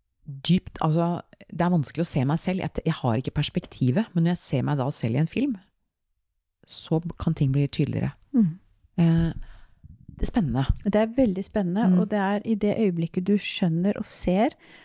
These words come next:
Speaker 2: at den skammen er ikke min, og det ville ikke vært mulig for noen. Alle som hadde vokst opp i det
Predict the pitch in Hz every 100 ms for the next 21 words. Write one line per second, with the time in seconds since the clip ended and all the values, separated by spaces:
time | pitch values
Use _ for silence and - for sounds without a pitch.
0 | _ _ _ 214 - - - _ _ 190
1 | 190 185 196 - - 151 151 185 - 160
2 | 151 165 - 208 233 277 - 196 185 190
3 | 214 175 151 - 175 - 208 170 156 -
4 | 190 180 175 - - 220 185 220 - 208
5 | 208 208 - - 151 - 180 165